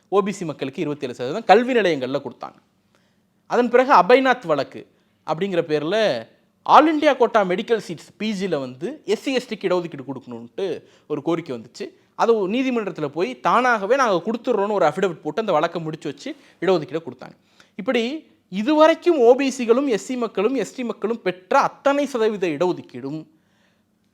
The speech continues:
போராடியது காங்கிரஸுக்கு எதிராக தான், ஆனால் கொடுத்ததும் காங்கிரஸ் தான். பாரதிய ஜனதா கட்சி தன்னுடைய பதினாறு ஆண்டு கால ஆட்சி காலத்தில், வாஜ்பாய் பிளஸ் மோடி,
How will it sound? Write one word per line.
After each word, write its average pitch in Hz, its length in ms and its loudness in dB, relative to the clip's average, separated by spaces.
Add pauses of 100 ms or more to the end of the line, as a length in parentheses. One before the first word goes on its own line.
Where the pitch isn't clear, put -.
(200)
போராடியது 277 520 8
காங்கிரஸுக்கு 196 520 0
எதிராக 127 280 -6
தான், 151 280 -4
ஆனால் 165 320 -2
கொடுத்ததும் 202 400 -2
காங்கிரஸ் 123 460 -12
தான். - 160 -20 (960)
பாரதிய 330 400 6
ஜனதா 254 280 0
கட்சி 165 380 -8 (440)
தன்னுடைய 175 440 0
பதினாறு 269 440 6
ஆண்டு 220 260 4
கால 160 180 4
ஆட்சி 156 300 0
காலத்தில், 131 320 -4
வாஜ்பாய் 156 440 2
பிளஸ் 135 240 -10
மோடி, 127 240 -12